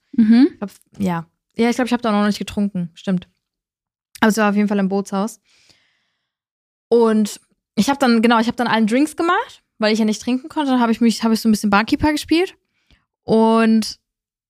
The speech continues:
Speaker 2: wie war das nochmal? Genau. Nee, warte, warte, warte. Ich will nichts falsch sagen.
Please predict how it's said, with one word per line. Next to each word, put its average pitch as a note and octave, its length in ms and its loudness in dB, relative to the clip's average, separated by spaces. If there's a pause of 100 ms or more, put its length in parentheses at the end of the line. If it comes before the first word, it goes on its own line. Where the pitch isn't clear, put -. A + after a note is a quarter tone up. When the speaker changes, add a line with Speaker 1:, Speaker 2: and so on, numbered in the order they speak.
(680)
Speaker 2:
wie - 120 -20
war B3 140 -2
das B3+ 160 -4
nochmal? G3 520 2 (2000)
Genau. A3 280 4 (260)
Nee, A3+ 180 -6
warte, C4 200 -12
warte, A#3+ 180 -4
warte. A3 200 -4
Ich G#3+ 120 -8
will B3 120 -2
nichts B3+ 200 -2
falsch A3+ 200 -2
sagen. F#3+ 380 -4